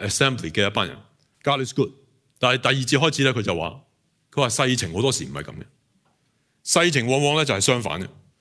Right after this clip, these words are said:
佢見證咗啲乜呢？佢話佢自己呢，曾經差不多，啊，就跌倒啦，差不多滑倒。嗯，佢話惡人、狂傲人，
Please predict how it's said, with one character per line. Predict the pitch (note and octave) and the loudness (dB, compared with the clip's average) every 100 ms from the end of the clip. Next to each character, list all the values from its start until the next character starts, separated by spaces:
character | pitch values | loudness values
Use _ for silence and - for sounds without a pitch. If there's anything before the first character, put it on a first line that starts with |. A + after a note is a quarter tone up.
| _ _ _ _ | _ _ _ _
佢 | D#3+ | 0
見 | D3 E3 | 4 4
證 | D3+ C#3+ | 4 4
咗 | D3+ | 2
啲 | |
乜 | E3 | 4
呢？ | D3 C#3+ | 2 2
佢 | B2+ | 2
話 | A2 | 0
佢 | G#2 A2+ | 2 -2
自 | G#2+ | -4
己 | G2 G#2 | 0 0
呢， | A#2 B2+ - _ _ _ _ _ _ _ _ _ _ _ | 0 -6 -20 _ _ _ _ _ _ _ _ _ _ _
曾 | - G#2 | -6 0
經 | D3 D3 - - - - | 0 0 -6 -14 -20 -14
差 | - - F#3+ F3+ | -4 2 4 4
不 | D#3+ | 2
多， | D3 B2+ G#2+ - - _ _ _ | 0 -2 -4 -8 -20 _ _ _
啊， | - F#2+ F2 | -4 -4 -4
就 | E2 G2 | -4 -2
跌 | F#2+ G2 | -2 -4
倒 | E2 | -4
啦， | F2+ - - _ _ _ - | -6 -8 -18 _ _ _ -4
差 | C3+ | -2
不 | C3 | 0
多 | C3 B2 | 0 0
滑 | F#2 D2+ | -2 -4
倒。 | - D#2 - _ _ _ _ _ - - _ | -8 -12 -12 _ _ _ _ _ -20 -20 _
嗯， | A2 A2 G#2+ G2+ G2+ G2+ G2+ - _ _ _ _ _ _ - | 0 0 0 -2 -4 -6 -8 -12 _ _ _ _ _ _ -2
佢 | D#3+ | 2
話 | D#3 | 4
惡 | D#3 D3 C3+ | 2 2 2
人、 | G2 E2+ G2+ - | 0 -2 -14 -14
狂 | - F#2+ G2 | -4 -2 0
傲 | G#2+ G2 | 2 2
人， | - F#2 | 0 -8